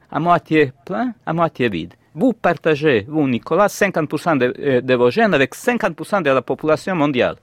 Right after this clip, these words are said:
Donc, il y en a beaucoup. Mais il y en a d'autres qui vous sont beaucoup plus personnels. Je dirais pas qu'il y a des gènes qui vous appartiennent, qu'on ne trouve nulle part ailleurs. Mais quand même, voilà. Donc, cette notion de communauté,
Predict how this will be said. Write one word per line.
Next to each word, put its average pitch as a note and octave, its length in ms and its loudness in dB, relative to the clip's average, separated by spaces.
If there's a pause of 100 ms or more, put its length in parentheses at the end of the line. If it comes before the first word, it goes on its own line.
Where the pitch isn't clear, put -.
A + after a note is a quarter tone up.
(380)
Donc, F#2+ 220 -8
il G2+ 40 -4
y - 20 -4
en A2+ 40 -4
a D3+ 80 2
beaucoup. F3 300 -8 (460)
Mais D#4 100 -4
il - 20 2
y - 20 4
en A#3 80 2
a G#3+ 100 4
d'autres A#3+ 340 -2
qui G3+ 220 -8
vous F#3 140 -4
sont G3+ 260 -6
beaucoup E3+ 400 -2
plus D#3 200 -4
personnels. G2+ 640 -6 (340)
Je G#2+ 100 -12
dirais A#2 240 2
pas C#3+ 260 2
qu'il - 200 -10
y - 20 -2
a G#2 40 -2
des G#2 140 -2
gènes A#2 260 0
qui - 100 -8
vous A2 180 0
appartiennent, A#2+ 600 -2 (240)
qu'on B2+ 100 -4
ne B2+ 100 0
trouve C3+ 360 0 (100)
nulle G3 280 -2
part D#3 280 -2 (160)
ailleurs. C3 360 0 (260)
Mais C4 160 0
quand G3 120 -2
même, A#2+ 280 -4 (260)
voilà. G#2+ 320 0 (140)
Donc, A2 260 -4
cette - 200 -10
notion A2+ 480 -4 (340)
de G#2+ 160 -6 (100)
communauté, G3 680 -8